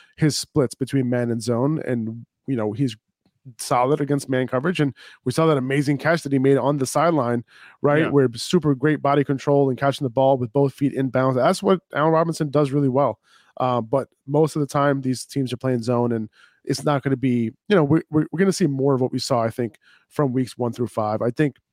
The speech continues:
Speaker 1: you know, it, it was a, it was a, a real shift in the N F L towards zone this year. So not something that I, I anticipated, and because of that, Al Robinson is not gonna be able to do his thing. You know, uh, uh, he's not gonna reach what we thought he would reach going into this year.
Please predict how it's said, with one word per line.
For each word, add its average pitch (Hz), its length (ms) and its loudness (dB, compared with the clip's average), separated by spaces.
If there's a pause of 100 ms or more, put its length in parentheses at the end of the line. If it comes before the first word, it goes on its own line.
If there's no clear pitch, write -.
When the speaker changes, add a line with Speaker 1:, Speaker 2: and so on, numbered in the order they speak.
(160)
Speaker 1:
you 160 120 0
know, 113 200 -2 (960)
it, 156 140 0
it 170 60 2
was 156 120 4
a, 151 60 2
it 151 120 -4
was 156 120 2
a, 147 140 4 (120)
a 151 80 4
real 165 220 6
shift 170 240 0
in 175 80 -2
the 147 60 4
N 151 80 4
F 147 120 0
L 156 140 2
towards 147 280 2
zone 147 200 2
this 143 180 0
year. 147 320 0 (160)
So - 140 -2
not 156 240 0
something 147 160 -8
that 139 100 0
I, 135 320 2
I 127 140 0
anticipated, 123 720 -2 (140)
and 120 260 -2
because 120 320 -4
of 120 80 -2
that, 113 140 -2
Al 117 160 2
Robinson 110 500 -2
is 110 180 -6
not 110 280 -4 (400)
gonna 120 160 0
be 120 80 2
able 110 140 2
to 110 100 -6
do 107 120 -2
his 107 180 -4
thing. 107 280 -4 (340)
You 196 80 4
know, 202 200 2 (240)
uh, - 20 4
uh, 151 260 0
he's 143 140 -2
not 160 120 2
gonna 147 120 2
reach 139 240 2
what 135 160 0
we 131 80 2
thought 127 260 0
he 117 120 -2
would 123 120 0
reach 110 300 -2 (220)
going 131 180 2
into 110 140 -4
this 101 180 -2
year. 101 160 -4